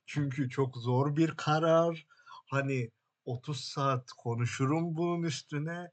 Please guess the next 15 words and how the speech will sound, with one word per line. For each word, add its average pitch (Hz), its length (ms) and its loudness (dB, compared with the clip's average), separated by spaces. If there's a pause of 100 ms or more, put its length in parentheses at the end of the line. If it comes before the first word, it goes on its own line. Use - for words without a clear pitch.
(400)
Birileri 151 600 2
der 165 240 2
ki 160 220 -4
Naruto, 151 540 0
birileri 175 520 -6
der 180 260 -4
ki 185 80 -12
Sakura 165 580 -4
lan 185 280 -2
der. 143 160 0
Nasıl 160 480 -4
der? 139 260 0
Böyle 165 300 -4
birbirlerine 165 640 -4
girerler. 143 720 0